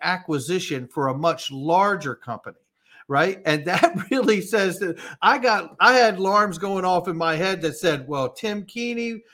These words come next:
B N Y Mellon, he was responsible for twenty-five percent of the world's assets.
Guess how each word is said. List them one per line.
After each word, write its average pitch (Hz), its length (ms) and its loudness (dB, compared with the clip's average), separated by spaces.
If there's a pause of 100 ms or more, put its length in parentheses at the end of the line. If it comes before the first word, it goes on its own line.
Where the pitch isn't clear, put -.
(340)
B 214 220 0
N 196 180 -2
Y 180 220 0
Mellon, 220 580 0 (300)
he 202 120 0
was 180 200 -2
responsible 190 720 -4
for 180 120 -6
twenty-five 196 600 -4
percent 190 340 -4
of 180 120 -6
the 170 80 -4
world's 190 580 -4
assets. 214 720 -4